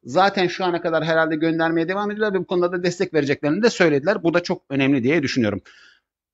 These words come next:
Bir de burada işte sergi alanı oluştu ki sergi alanının da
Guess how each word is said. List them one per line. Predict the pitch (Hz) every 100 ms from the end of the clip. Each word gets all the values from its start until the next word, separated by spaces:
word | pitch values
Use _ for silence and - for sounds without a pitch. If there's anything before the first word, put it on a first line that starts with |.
| _
Bir | 175 220
de | 202
burada | 190 202
işte | - 202
sergi | - 156 165
alanı | 156 143 135
oluştu | 143 143 220
ki | - 127
sergi | 160 147 156
alanının | 180 170 170 180 214
da | 156 196